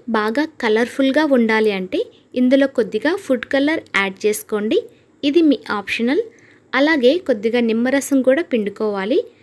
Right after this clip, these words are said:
ఇప్పుడు అంతా ఒకసారి బాగా కలుపుకోవాలండి. ఇలా కలుపుకున్న తర్వాత మూత పెట్టేసి దాదాపు వన్ అవర్ మనం ఫ్రిడ్జ్లో ఉంచుకోవాలి. తర్వాత చూస్తే మసాలా అంతా పట్టేసి బాగా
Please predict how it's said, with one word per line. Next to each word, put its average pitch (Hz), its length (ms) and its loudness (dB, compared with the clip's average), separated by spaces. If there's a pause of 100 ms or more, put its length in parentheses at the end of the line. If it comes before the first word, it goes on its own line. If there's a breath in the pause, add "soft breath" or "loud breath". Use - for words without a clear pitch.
(320 loud breath)
ఇప్పుడు 330 280 0
అంతా 247 220 0 (120)
ఒకసారి 220 400 -2 (200)
బాగా 202 260 -2 (120)
కలుపుకోవాలండి. 196 920 -4 (540 loud breath)
ఇలా 349 140 2 (100)
కలుపుకున్న 262 440 0 (120)
తర్వాత 185 360 -4 (280)
మూత 247 200 0 (100)
పెట్టేసి 214 480 -2 (600 soft breath)
దాదాపు 294 440 2 (320)
వన్ 233 280 2
అవర్ 294 260 0 (220)
మనం 254 180 -2 (100)
ఫ్రిడ్జ్లో 247 360 0 (100)
ఉంచుకోవాలి. 196 640 -4 (460 loud breath)
తర్వాత 247 300 -2 (140)
చూస్తే 233 320 0 (200)
మసాలా 254 440 -2
అంతా 226 260 -4
పట్టేసి 202 440 -6 (180)
బాగా 196 220 -2